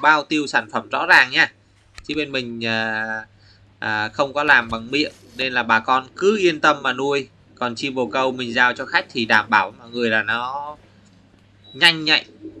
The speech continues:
và nó hiệu quả. Và chim bồ câu về đến nhà khách thì nó phải khỏe như này. Nó khỏe, nó sung sức như cái, cái cặp hồi nãy mọi người thấy là nó đạp mái liền đó. À,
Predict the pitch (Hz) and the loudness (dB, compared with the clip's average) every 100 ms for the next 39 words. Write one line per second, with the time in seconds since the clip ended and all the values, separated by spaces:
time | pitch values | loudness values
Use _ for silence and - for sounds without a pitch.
0 | - - 113 110 104 98 95 92 92 - | -20 -8 0 2 4 2 0 -4 -16 -20
1 | - 117 117 143 165 127 123 107 87 - | -16 -8 -6 -2 -2 -2 0 2 2 -4
2 | 113 104 110 135 127 113 123 127 120 123 | -4 -4 -4 -6 -4 -4 -4 -4 0 2
3 | 113 120 120 - 175 131 117 123 113 139 | 0 0 -2 -2 -10 -8 -8 -8 -6 -4
4 | - - 120 123 - - - - - - | -4 -6 -8 -8 -8 -18 -20 -20 -20 -20
5 | - 147 147 135 92 123 165 143 - 226 | -14 -8 2 2 2 -2 -6 -4 -2 -4
6 | 151 139 143 147 147 143 143 - 120 117 | -4 -10 -10 -10 -10 2 2 2 -6 -6
7 | 143 156 151 123 120 110 113 127 147 120 | -6 -8 -12 -8 -6 -4 -2 -4 -4 -6
8 | 113 117 131 - 139 123 120 127 170 156 | -8 -12 -12 2 6 6 8 6 6 4
9 | 143 175 - - - - - _ _ - | 4 0 -2 -20 -20 -20 -20 _ _ -20
10 | - _ _ 320 330 - - 285 254 _ | -20 _ _ -20 -20 -20 -20 -20 -20 _
11 | _ - - 113 113 110 107 107 107 | _ -20 -10 -6 -2 -2 -2 -4 -6